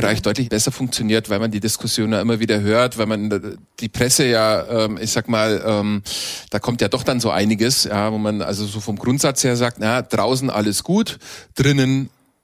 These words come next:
Speaker 2: aufpassen. Ja, ich glaub, das ist so ganz grob mal zusammengefasst. Ich glaub, man muss es immer noch ein bisschen differenzieren. Ja,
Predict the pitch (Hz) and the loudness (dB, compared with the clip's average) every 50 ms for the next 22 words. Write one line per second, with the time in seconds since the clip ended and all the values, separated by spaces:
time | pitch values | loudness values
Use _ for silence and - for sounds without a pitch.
0 | _ _ - 104 107 107 - - - 92 - - - - _ _ _ _ _ - | _ _ -4 -4 -4 -2 -4 -6 -4 -4 -4 -6 -10 -16 _ _ _ _ _ -14
1 | - - 92 107 117 107 - 110 - 117 110 - - 110 123 123 117 - 127 120 | -8 -4 -2 0 0 0 -2 -2 -2 -2 -2 0 -2 -2 0 0 0 2 2 0
2 | 117 110 - - - - - 127 135 139 - - 135 135 127 - 135 123 120 - | 0 -2 -4 -10 -8 -4 -2 -2 0 0 -2 0 0 -2 0 2 0 0 0 -2
3 | - - 98 113 117 139 170 160 160 147 - 165 160 165 - - - - - - | -4 -2 0 0 0 0 0 0 -2 -2 0 0 0 0 0 -2 -6 -10 -12 -12
4 | - - - - - - 123 117 131 120 123 131 127 131 - 143 131 139 135 127 | -12 -12 -14 -8 -4 -2 -2 0 0 0 2 2 0 0 0 2 2 2 0 0
5 | 113 123 120 139 131 - 131 117 107 127 - 135 113 101 101 98 - - - 131 | 0 0 -2 0 0 0 0 0 -2 -2 0 0 -2 -2 -2 -2 -2 0 2 2
6 | 151 170 180 185 - _ _ _ - 107 107 117 123 135 | 2 2 0 -4 -8 _ _ _ -8 -4 -2 -2 -2 -4